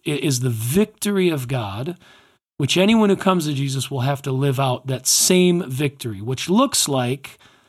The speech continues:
being righteous but still suffering. <laughs> Like,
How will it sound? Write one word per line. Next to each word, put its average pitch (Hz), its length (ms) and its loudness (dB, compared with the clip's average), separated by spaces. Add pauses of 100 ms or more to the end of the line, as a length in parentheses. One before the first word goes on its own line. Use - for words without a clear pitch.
(440)
being 190 260 4
righteous 131 520 0
but - 180 -8
still 143 240 -4
suffering. 107 560 -6 (260)
<laughs> 185 60 4 (460)
Like, 170 220 2